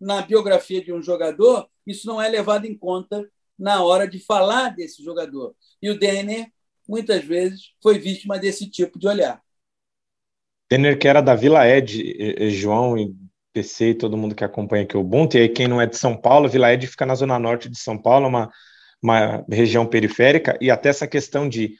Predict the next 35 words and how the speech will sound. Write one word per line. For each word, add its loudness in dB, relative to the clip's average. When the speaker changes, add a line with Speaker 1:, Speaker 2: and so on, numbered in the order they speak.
Speaker 2:
troca 2
do, -6
do -8
São -6
Paulo 2
pela 2
Portuguesa -4
no -6
futebol -2
de -6
campo -4
se -12
deve 4
também 0
à 4
logística, 2
porque -2
a 2
Vila 8
Ed, 4
na 2
Zona 0
Norte, 2
é 2
muito -4
próximo 2
do, 0
do -4
Canindé. -4
Próximo, -2
entre 0
aspas, -2
né? -2
Mas -2
é, 0